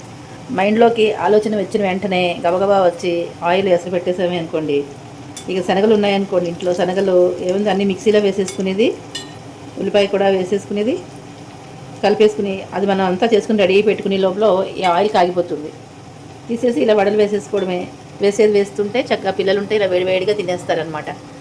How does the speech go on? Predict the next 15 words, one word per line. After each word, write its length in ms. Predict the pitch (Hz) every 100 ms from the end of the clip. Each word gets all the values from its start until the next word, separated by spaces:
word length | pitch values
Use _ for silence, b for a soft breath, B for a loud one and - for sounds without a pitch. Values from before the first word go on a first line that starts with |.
| - - -
మరి 100 | 185
నేనైతే 320 | 196 196 190
మీకు 240 | 214 202 196
చూపించాలి 300 | 185 - 196
కాబట్టి 320 | 190 190 233
ఇలా 220 | 190 185
ఉంచాను. 580 | 175 175 190 165 - - - - - - - - - - - -
ఇలా 120 | 202
వేస్తున్నానా, 840 | 202 202 - 226 220 226 277 185 185
వేసిన 280 | 190 202
వెంటనే 240 | 208 208 214
నాకు 220 | 202 202
ఇలా 100 | 202
అనిపించింది 480 | 190 180 208 214 196
కదా, 220 | 185